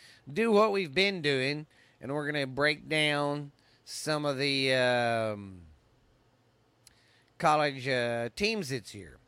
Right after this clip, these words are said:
And like I said, college really isn't much happening. A whole lot of, uh, recruiting's going on. A lot of commitments are being made for the twenty twenty-four class. So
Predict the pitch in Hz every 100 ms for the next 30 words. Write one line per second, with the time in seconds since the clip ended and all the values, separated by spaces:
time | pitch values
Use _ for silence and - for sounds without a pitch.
0 | _ _ _ - - _ _ - 147 165
1 | 160 156 156 156 139 135 135 123 123 143
2 | 127 127 117 117 117 117 117 113 117 117
3 | - 113 117 120 117 147 185 202 180 165
4 | 143 135 135 127 - 233 269 170 123 135
5 | 127 123 127 131 123 147 156 - 123 156
6 | 180 165 - 113 123 123 117 117 117 117
7 | 117 113 _ - - - - - _ _
8 | _ _ _ _ 170 151 131 160 160 143
9 | 143 139 117 160 185 160 139 117 113 117
10 | 120 - 123 113 110